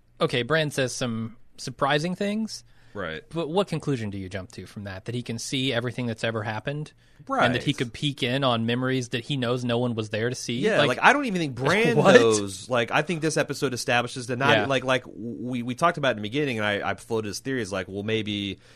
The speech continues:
Speaker 2: you know, his mind is like a Dewey Decimal System and a
Speaker 1: Mm-hmm.
Speaker 2: library, and he can,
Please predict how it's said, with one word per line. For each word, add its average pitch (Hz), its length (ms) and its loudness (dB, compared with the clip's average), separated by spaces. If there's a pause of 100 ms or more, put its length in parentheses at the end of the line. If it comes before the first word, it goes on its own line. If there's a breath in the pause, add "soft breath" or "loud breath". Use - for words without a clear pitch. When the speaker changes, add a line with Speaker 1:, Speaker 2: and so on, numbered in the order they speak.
(440 soft breath)
Speaker 2:
you 127 100 -2
know, 113 60 0
his 113 160 -2
mind 113 400 0
is 101 120 -4
like 104 200 0
a 104 40 -4
Dewey 107 260 -2
Decimal 104 400 -2
System 76 760 -8
and 95 140 -6
a 92 40 -4
Speaker 1:
Mm-hmm. 90 80 -2
Speaker 2:
library, 78 760 -4
and 95 120 -8
he 117 100 -6
can, 98 260 -8